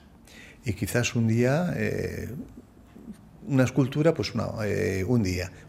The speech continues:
O muchas veces dos días con una pieza.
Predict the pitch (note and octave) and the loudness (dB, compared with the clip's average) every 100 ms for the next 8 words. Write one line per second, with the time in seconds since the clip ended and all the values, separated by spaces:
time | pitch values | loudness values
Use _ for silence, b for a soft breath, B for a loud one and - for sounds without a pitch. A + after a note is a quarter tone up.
0 | - B2 F3 F#3 - C#3 C3+ C3 A#2+ D3 | -2 2 2 0 -4 -2 2 2 6 4
1 | D3 E3+ E3 - - - - B2+ C3 A2+ | 4 0 0 -2 -8 -14 -8 0 2 2
2 | B2+ C#3 - G2 F2+ F#2 - | 0 0 0 -2 -4 -8 -12